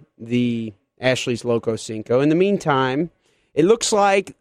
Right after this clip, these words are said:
the likelihood is that the number one overall pick in the N B A draft will be Andrew Wiggins. I don't know if Andrew Wiggins going to the Cavaliers is enough to, to lure LeBron away. We talked about that a little bit in the, the last segment.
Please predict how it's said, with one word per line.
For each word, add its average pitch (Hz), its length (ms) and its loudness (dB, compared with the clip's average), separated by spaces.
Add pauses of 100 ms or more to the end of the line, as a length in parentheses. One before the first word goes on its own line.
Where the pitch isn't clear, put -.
the 135 220 -2
likelihood 170 960 2
is 139 420 0
that 127 180 0
the 123 140 -2
number 156 220 2
one 180 180 4
overall 160 280 2
pick 156 240 -2
in 143 60 -2
the 135 100 0
N 135 80 0
B 135 120 0
A 131 100 2
draft 120 340 0
will 117 80 -2
be 113 240 -4
Andrew 127 220 2
Wiggins. 107 640 -4 (1040)
I - 40 0
don't 202 140 4
know 202 160 4
if 180 120 0
Andrew 175 300 4
Wiggins 165 400 2
going 147 240 2
to 135 80 -10
the 127 100 -2
Cavaliers 147 920 0 (1000)
is 127 160 0
enough 135 300 2
to, 127 240 0
to - 140 -6
lure 147 400 2
LeBron 131 560 2
away. 139 480 0 (180)
We 113 200 -10
talked 131 220 -2
about 123 200 0
that 127 140 2
a 123 40 0
little 123 200 -2
bit 120 100 -6
in 120 120 -6
the, 113 220 -10
the 113 120 -10
last 120 300 -6
segment. 127 460 -6